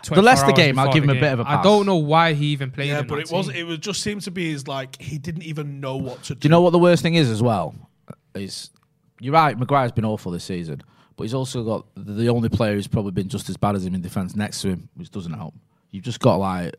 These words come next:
Speaker 2: an absolute shambles down our left-hand side or our
Speaker 1: Yeah.
Speaker 2: left-hand side. It's awful.
Speaker 1: They're always
Speaker 2: Do you know
Speaker 1: just
Speaker 2: what I mean?
Speaker 1: unable
Speaker 2: It's
Speaker 1: to
Speaker 2: so,
Speaker 1: play
Speaker 2: so
Speaker 1: out.
Speaker 2: bad.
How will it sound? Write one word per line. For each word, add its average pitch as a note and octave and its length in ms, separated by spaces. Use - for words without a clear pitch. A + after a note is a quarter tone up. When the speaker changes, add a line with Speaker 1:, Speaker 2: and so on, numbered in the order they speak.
Speaker 2:
an G#2+ 80
absolute F2+ 460
shambles G2+ 440
down F2 160
our E2+ 80
left-hand F2+ 320
side F2+ 240
or F2+ 80
our F#2+ 140
Speaker 1:
Yeah. G2 40
Speaker 2:
left-hand F2+ 320
side. F2 300
It's - 200
awful. A#2 500
Speaker 1:
They're C#3+ 240
always E3+ 300
Speaker 2:
Do - 120
you - 20
know G#2 60
Speaker 1:
just F2+ 100
Speaker 2:
what A2 60
I G#3 40
mean? F3+ 160
Speaker 1:
unable D#3+ 220
Speaker 2:
It's C#3 100
Speaker 1:
to - 80
Speaker 2:
so, E3 280
Speaker 1:
play D#3+ 80
Speaker 2:
so C3+ 200
Speaker 1:
out. G#2+ 60
Speaker 2:
bad. A2 200